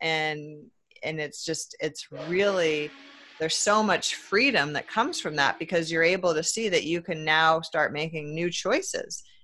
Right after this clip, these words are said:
You can engage in new behaviors that maybe will take your life, you know,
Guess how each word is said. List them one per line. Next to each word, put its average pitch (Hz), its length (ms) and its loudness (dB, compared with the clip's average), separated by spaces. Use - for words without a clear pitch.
You 160 80 -8
can 170 160 -4
engage 160 340 0
in 156 120 -6
new 175 140 -2
behaviors 175 680 -2
that - 140 -6
maybe 156 440 -6
will 151 220 -4
take 170 340 -4
your 170 120 -4
life, 165 380 2
you 175 120 -6
know, 165 200 -4